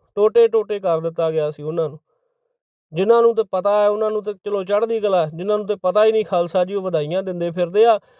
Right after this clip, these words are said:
ਆਪਣੀ ਕੌਮ ਵੱਲ ਵੇਖੀਏ ਆਪਾਂ,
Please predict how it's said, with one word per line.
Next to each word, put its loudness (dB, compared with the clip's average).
ਆਪਣੀ -2
ਕੌਮ 4
ਵੱਲ 2
ਵੇਖੀਏ -2
ਆਪਾਂ, -4